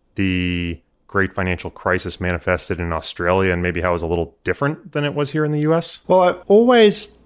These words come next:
Speaker 2: naturally been focused on the downside, even before I understood the idea of asymmetric payoff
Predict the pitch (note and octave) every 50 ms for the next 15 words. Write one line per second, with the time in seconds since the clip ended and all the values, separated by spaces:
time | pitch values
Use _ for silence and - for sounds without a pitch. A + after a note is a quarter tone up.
0 | _ _ _ F#3+ D#3+ D#3+ F3 F3+ - - - F#3 E3 D3+ C#3+ C#3+ F3+ - - _
1 | _ - _ _ - D3+ D3+ D3+ C#3+ - D#3+ D#3 D#3 D3+ D#3+ D3 - - - C#3+
2 | C#3 C#3 C3+ C3 C#3 C#3+ C#3+ D3 D#3+ D3+ - C#3 B2 B2+ C#3+ F3+ G#3+ A3 A#3 A3+
3 | F#3+ F#3 - - - E3 D#3 D#3 D3+ D#3 D3+ D3+ D#3 D3 C#3+ - - - - D#3+
4 | D3+ C#3 D3 C#3+ C#3+ D3 D3 C#3 C#3 C#3+ C#3+ C#3+ C#3 C3 C3+ - - D#3 D3+ D3
5 | - - C#3+ C#3+ C#3+ C#3 C#3+ - D3 - - _ - C#3 C3 C3+ C3+ C3 C3+ -
6 | - - -